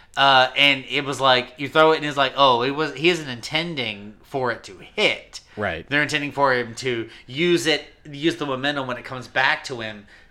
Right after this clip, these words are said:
Speaker 1: to
Speaker 2: To
Speaker 1: swing back one big hit. And then, like, Mjolnir,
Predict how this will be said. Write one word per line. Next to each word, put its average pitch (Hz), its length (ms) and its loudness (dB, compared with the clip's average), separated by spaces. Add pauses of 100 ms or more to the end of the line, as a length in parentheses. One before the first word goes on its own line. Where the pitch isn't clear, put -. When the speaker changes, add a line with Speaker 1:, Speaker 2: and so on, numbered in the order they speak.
Speaker 1:
to 139 120 -6
Speaker 2:
To 117 160 4
Speaker 1:
swing 160 800 4
back 139 440 6 (140)
one 135 340 2
big 123 200 -2
hit. 131 360 2 (960)
And 156 200 4
then, 156 220 2
like, 135 320 4 (160)
Mjolnir, 135 720 -2